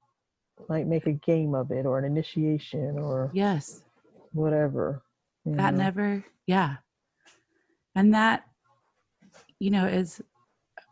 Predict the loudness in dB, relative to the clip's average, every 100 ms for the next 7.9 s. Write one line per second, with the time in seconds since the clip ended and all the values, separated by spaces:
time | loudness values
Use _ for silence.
0 | -6 -2 2 2 0 -8 _ -6 -2 0
1 | 2 2 0 -2 -8 _ -4 0 2 2
2 | 0 -2 -2 -2 -6 -14 -20 _ _ _
3 | _ _ 0 2 2 2 2 0 -2 -4
4 | _ _ _ _ -12 -4 -4 0 -2 -2
5 | -4 -4 -4 -4 -4 -2 -2 -2 -2 0
6 | 2 0 -2 -2 -2 0 -4 -6 -4 -4
7 | -2 -4 -2 -4 -4 -6 -8 -10